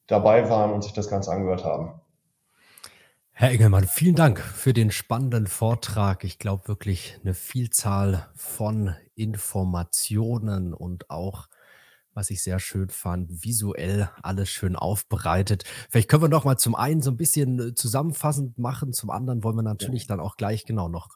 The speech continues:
Speaker 2: Fragen durchgehen. Also auch jetzt schon mal die herzliche Einladung noch. Wir haben schon viele Beiträge,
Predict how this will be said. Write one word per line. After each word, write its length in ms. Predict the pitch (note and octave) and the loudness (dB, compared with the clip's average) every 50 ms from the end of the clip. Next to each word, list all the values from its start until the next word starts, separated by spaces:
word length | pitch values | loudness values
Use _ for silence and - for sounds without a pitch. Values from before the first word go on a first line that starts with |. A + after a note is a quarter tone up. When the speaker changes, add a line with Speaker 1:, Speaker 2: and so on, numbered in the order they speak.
| _ | _
Speaker 2:
Fragen 500 | - - - A2 G2+ B2+ C3 A#2+ C3+ A#2 | -18 -12 -6 -2 -2 -2 -2 -2 -2 -4
durchgehen. 520 | - A#2+ A#2+ A#2+ A2 - - A#2+ A2 G#2 F#2+ | -2 -2 -4 -4 -4 -4 -4 -2 -2 -2 -2
Also 180 | F#2 F2+ F2 | -4 -6 -6
auch 140 | D2+ G2+ - | -8 -8 -8
jetzt 160 | G#2+ F#2+ - | -8 -8 -6
schon 100 | - A2 | -6 -4
mal 100 | F#2+ F#2 | -4 -4
die 160 | F#2 G2 F#2 | -4 -2 -2
herzliche 400 | F#2 F#2+ F#2+ - - G2+ - - | -2 -4 -4 -6 -10 -10 -8 -6
Einladung 500 | - G2 A#2 A#2 G#2+ G2+ G2 G2 G#2 G2 | -6 -4 -4 -2 -2 -2 -2 -2 -2 -2
noch. 200 | G2+ G2 F#2 - - - - - - - - | -2 -2 -4 -6 -10 -18 -20 -20 -20 -10 -2
Wir 100 | - F#2 | 2 2
haben 120 | A2+ B2 | 2 2
schon 180 | A2+ - A2+ G#2 | 2 0 -2 -2
viele 300 | - - D3 C#3+ C3+ A#2 | -2 -2 0 2 2 2
Beiträge, 680 | - G#2+ A2+ B2+ - - - A#2+ B2 A#2 G#2+ B2 A2+ | 4 2 2 2 0 0 2 2 2 4 4 4 2